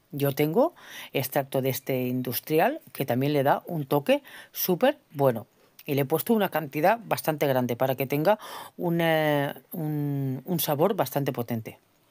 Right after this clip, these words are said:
Pues igual que lo otro, gente madre hermosa. Vamos a,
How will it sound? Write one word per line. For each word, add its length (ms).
Pues 200
igual 200
que 140
lo 100
otro, 180
gente 280
madre 240
hermosa. 420
Vamos 320
a, 320